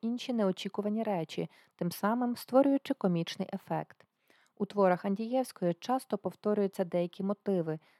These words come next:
зокрема «Розп'яття» та «Родина». одна з улюблених тем андієвської художниці — «Чаювання та трапеза».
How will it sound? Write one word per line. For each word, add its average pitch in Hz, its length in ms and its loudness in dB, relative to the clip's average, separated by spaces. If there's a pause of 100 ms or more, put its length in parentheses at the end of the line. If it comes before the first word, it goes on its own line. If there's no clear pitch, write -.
зокрема 180 460 2
«Розп'яття» 226 640 -2
та 196 200 2
«Родина». 170 560 0 (500)
одна 190 240 4
з - 120 -8
улюблених 170 640 0
тем 170 340 -2
андієвської 170 640 -4
художниці — 226 680 -2
«Чаювання 185 720 -2
та 208 120 -12
трапеза». 170 580 -8